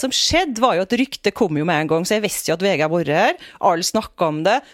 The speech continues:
kaffe kommer ikke noe sak, det tok utrolig lang tid, og det ble litt sånn... Ja, var det bare tull det V G holdt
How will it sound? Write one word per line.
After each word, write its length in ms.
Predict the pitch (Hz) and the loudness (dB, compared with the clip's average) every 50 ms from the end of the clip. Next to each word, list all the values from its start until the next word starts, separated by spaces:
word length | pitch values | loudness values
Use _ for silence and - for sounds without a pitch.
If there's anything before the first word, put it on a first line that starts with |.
| _ | _
kaffe 320 | - - 226 190 - - 190 | -8 -4 -4 -4 -2 -2 -2
kommer 240 | - 247 196 165 139 | 0 0 0 0 -2
ikke 160 | - - 147 | -2 -2 -4
noe 80 | 165 | -2
sak, 320 | - - 240 254 269 285 - | 0 0 2 2 2 0 0
det 160 | - 233 233 | -2 -2 -2
tok 240 | - 214 202 - 220 | -2 -4 -4 -4 -4
utrolig 320 | - - 220 185 160 170 | -4 -2 -2 -2 0 0
lang 160 | 175 165 165 180 - | 0 0 -2 -4 -6
tid, 380 | - - - 262 277 294 294 214 | -6 -4 -2 0 0 0 0 0
og 80 | 220 196 | 0 0
det 160 | 202 214 247 | 0 0 0
ble 320 | 254 247 - - - 226 | 0 -2 -6 -6 -6 -6
litt 160 | 233 220 - | -4 -2 -2
sånn... 160 | 214 208 196 180 - _ - - - - - - - - _ _ | -2 -2 -2 -4 -8 _ -18 -20 -20 -20 -20 -20 -20 -20 _ _
Ja, 220 | - - 156 131 - - | -2 -2 0 0 -2 -4
var 300 | - 156 175 180 160 151 143 | -4 0 0 0 0 0 -2
det 60 | 165 | 0
bare 160 | 165 180 151 - | 0 0 0 -2
tull 240 | - - 214 226 | -4 -4 -2 -2
det 200 | 254 330 359 480 523 508 453 427 | 0 0 0 0 2 2 2 2
V 60 | 440 392 | 0 0
G 120 | 269 285 311 | 0 0 -2
holdt 100 | 311 | 0